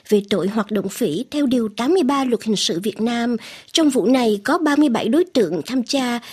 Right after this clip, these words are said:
nhưng tám người đã bỏ trốn, hiện đang bị truy nã. Cáo trạng nói rằng ngày mười lăm tháng mười năm hai ngàn mười hai, tại khu vực biên giới Việt Trung, thuộc xã Sang Thượng, huyện Mường Nhé,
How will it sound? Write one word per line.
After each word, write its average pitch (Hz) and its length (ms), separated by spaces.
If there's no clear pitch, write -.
nhưng 294 260
tám 302 220
người 285 160
đã 190 160
bỏ 214 260
trốn, 269 360
hiện 254 240
đang 262 140
bị 196 180
truy 269 160
nã. 226 220
Cáo 330 240
trạng 202 240
nói 277 120
rằng 262 260
ngày 214 100
mười 208 120
lăm 262 200
tháng 294 240
mười 262 180
năm 240 200
hai 294 140
ngàn 262 160
mười 208 100
hai, 247 400
tại - 220
khu 330 140
vực 269 200
biên 269 240
giới 285 240
Việt - 240
Trung, 269 280
thuộc - 180
xã 120 240
Sang 285 320
Thượng, 202 260
huyện 208 220
Mường 220 240
Nhé, 226 240